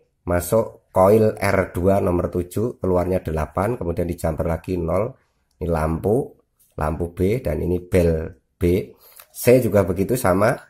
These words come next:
masuk ke R satu N C, keluarnya R dua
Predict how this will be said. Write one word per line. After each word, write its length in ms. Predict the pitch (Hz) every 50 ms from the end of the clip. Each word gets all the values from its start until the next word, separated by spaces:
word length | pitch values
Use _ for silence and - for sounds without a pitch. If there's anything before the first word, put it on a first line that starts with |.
| _ _ _ _ _ _ _ _ _ _ _ _ _ _ _ _ _ _ -
masuk 400 | 87 90 87 - 85 - - 92
ke 60 | 92
R 220 | - - 104 101 101
satu 320 | 98 - 95 90 - 101
N 240 | 92 85 95 95 95
C, 400 | - - 113 120 143 170 190 185 _ _ - _ _ _ _ _ _ _ _ - -
keluarnya 560 | - 101 95 92 92 92 87 90 90 95 92
R 320 | - - 101 92 87 90 -
dua 320 | - 92 90 90 82